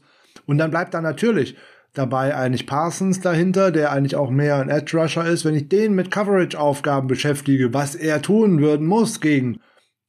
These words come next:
George Kittle oder gegen einen anderen aus dem Slot heraus, gegen Joan Jennings zum Beispiel, äh, das wären Matchups, die, glaub ich, sehr, sehr gut für uns wären.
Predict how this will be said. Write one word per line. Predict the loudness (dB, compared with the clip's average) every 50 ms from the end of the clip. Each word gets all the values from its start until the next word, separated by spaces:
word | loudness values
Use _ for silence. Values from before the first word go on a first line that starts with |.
| _ _
George | -6 -4 -4 -4 -4 -4
Kittle | -4 -4 -4 -2 0 2 2 2 0 0
oder | -2 -2 -2 -2 0
gegen | 0 0 0 0 -2
einen | -2 -2 -4 -2 -2
anderen | 0 0 0 0 0 0 -2 -2 -2
aus | -2 -4 -4 -4 -2
dem | -4 -4 -4
Slot | -4 -4 -4 -4 -2 -2
heraus, | -4 -2 -2 -2 -2 0 -2 -2 -2
gegen | -2 0 0 0
Joan | 0 0 -2 -2 -2 -4
Jennings | -4 -2 -2 0 0 0 -2 -2 -2
zum | -2 0 0
Beispiel, | 0 0 0 0 -2 -2 0 0 2 2 2 0 0
äh, | 0 0 0 0 2 0 0 -2 -2
das | -2 -2 -2 0
wären | 0 0 0 0
Matchups, | 0 -2 -2 -4 -4 -6 -6 -6 -6 -2
die, | 0 0
glaub | 2 2 0 0 0
ich, | -2 -4 -4
sehr, | -2 0 0 2 2
sehr | 0 0 0
gut | 0 0 0 0
für | 0 0 0
uns | 2 0 0 0 0
wären. | 0 0 2 2 0